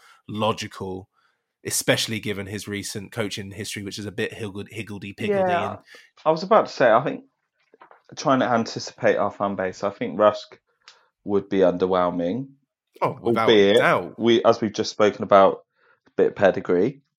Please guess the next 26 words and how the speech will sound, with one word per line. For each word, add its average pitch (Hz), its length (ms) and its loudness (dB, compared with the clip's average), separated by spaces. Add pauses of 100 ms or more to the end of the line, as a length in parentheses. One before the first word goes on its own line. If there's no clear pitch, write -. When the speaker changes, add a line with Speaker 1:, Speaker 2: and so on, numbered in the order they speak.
Speaker 2:
Um, 95 680 -10
I - 80 -4
think 135 200 0
Crofts - 600 4 (1300)
would 110 160 -18
be 101 500 0
slightly 123 520 0
more 101 200 0
well 95 200 6
regarded 92 560 2 (480)
on 110 100 -4
reputation, 101 1300 0 (440)
but - 60 -2
again, 104 260 6
I 98 80 2
don't 117 160 2
think 95 120 0
it's - 100 -10
blowing 104 300 6
anyone's 95 420 0
socks - 400 -2
off. 101 260 -2 (300)
Um, 87 340 -8
someone's 90 460 -6 (180)
first 98 440 6
job. 90 420 2